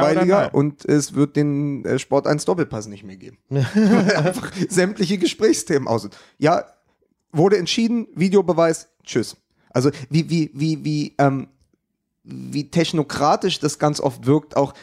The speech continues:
Speaker 1: dieses im Football, wenn dann das angehalten wird und
Speaker 3: Ja.
Speaker 1: dann kommen die zusammen und dann ist zehn Minuten das Spiel unterbrochen. Das will ich im Fußball nicht haben.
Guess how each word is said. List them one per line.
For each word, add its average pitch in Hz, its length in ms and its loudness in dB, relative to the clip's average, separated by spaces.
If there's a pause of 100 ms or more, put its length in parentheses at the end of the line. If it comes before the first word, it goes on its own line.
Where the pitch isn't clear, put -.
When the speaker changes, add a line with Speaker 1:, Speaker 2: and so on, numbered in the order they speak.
(160)
Speaker 1:
dieses 131 260 0 (140)
im 147 140 2
Football, 113 480 0 (160)
wenn 135 160 0
dann 139 140 0
das 143 120 -2
angehalten 135 640 2
wird - 280 -10
und 135 140 0
Speaker 3:
Ja. 131 60 4
Speaker 1:
dann 131 160 -2
kommen 151 200 2
die 151 100 -2
zusammen 151 540 0 (280)
und 127 120 -8
dann 143 80 0
ist - 200 -6
zehn 190 180 4
Minuten 175 320 2
das 160 100 -2
Spiel 196 240 -2
unterbrochen. 123 380 -2 (240)
Das - 360 0 (220)
will 202 160 2
ich 190 100 0
im 175 100 0
Fußball 147 420 -6
nicht 123 220 -8
haben. - 260 -12